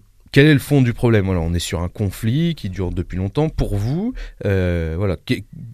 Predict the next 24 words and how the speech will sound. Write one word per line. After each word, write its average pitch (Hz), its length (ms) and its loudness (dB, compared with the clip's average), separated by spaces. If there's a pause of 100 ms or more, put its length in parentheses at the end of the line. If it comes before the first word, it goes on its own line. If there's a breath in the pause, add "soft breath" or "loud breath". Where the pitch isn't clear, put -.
(120)
voilà, 104 140 -4 (120)
quel 139 160 6
est 135 80 6
le 120 60 0
f-, 120 220 -6 (220)
quel 117 140 2
est 101 100 2
vraiment 117 160 6
le 175 60 2
fond 135 180 -2
du 117 100 -2
problème ? 95 380 -2
Parce - 140 -12
que 87 80 -6
c'est 80 160 -6
une 80 100 -8
question 85 240 -6
qu'on 110 80 -6
n'a 85 100 0
pas 104 140 2
abordée 90 300 -2
encore, - 260 -10
en - 40 -12
fait. - 260 -16